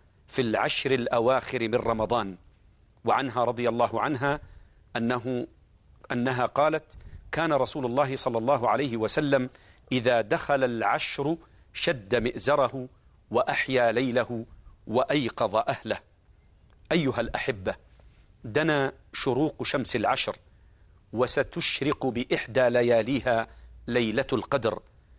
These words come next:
كتب الله لنا ولكم قيامها، وغمرنا جميعا بأنوارها برحمته وعفوه وغفرانه والعتق من نيرانه،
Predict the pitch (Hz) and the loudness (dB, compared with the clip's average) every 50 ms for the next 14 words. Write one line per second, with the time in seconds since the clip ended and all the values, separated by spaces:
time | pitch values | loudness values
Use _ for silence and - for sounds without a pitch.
0 | - - - - 180 - - 131 131 131 120 117 139 139 120 120 127 113 127 135 | -20 -10 -4 -4 -2 0 0 0 0 0 2 2 2 2 2 0 -2 -2 0 2
1 | 127 120 117 110 117 113 127 143 - - 147 131 127 117 117 - - - - - | 2 2 4 4 4 4 2 2 0 0 -2 -2 -2 -4 -6 -10 -16 -20 -20 -20
2 | - - - - 127 143 147 127 120 113 104 113 107 92 - - - - _ _ | -8 -4 0 2 2 2 2 2 -2 -2 -4 -4 -6 -6 -8 -12 -20 -20 _ _
3 | _ _ _ _ _ - 113 123 104 120 123 127 151 165 151 139 131 131 123 117 | _ _ _ _ _ 0 0 2 2 2 2 2 2 2 2 2 2 2 0 2
4 | 104 127 127 120 147 170 160 120 120 127 113 101 113 139 - 131 127 123 120 131 | 2 2 0 2 0 0 0 0 0 -2 -2 -2 -4 -4 -2 -2 0 0 2 2
5 | 151 147 123 123 107 - 117 101 90 - - - - - - - - - 123 127 | 2 0 0 -2 -2 -2 -4 -4 -4 -8 -14 -20 -20 -20 -20 -20 -6 0 2 2
6 | 117 107 - - 117 131 156 156 - 139 107 110 120 107 95 - - - - - | 2 2 0 -2 -2 -2 -2 -2 -2 -4 -2 -2 -4 -4 -6 -8 -12 -20 -20 -20
7 | - - - 113 117 104 120 160 - - - 123 123 104 127 123 110 113 139 143 | -18 -6 -2 2 2 2 2 0 -2 -6 -8 -6 -6 -4 -2 -2 0 0 2 2
8 | 139 135 - - 139 156 160 151 151 143 - - _ _ _ - 95 - - 120 | 0 0 0 0 0 2 2 0 -2 -4 -8 -12 _ _ _ -20 -20 -6 0 0
9 | 123 117 110 113 147 160 - - 131 123 120 120 113 117 113 110 120 131 123 104 | 2 2 2 2 0 0 0 0 0 2 2 2 2 2 2 4 2 2 0 -2
10 | 104 | -6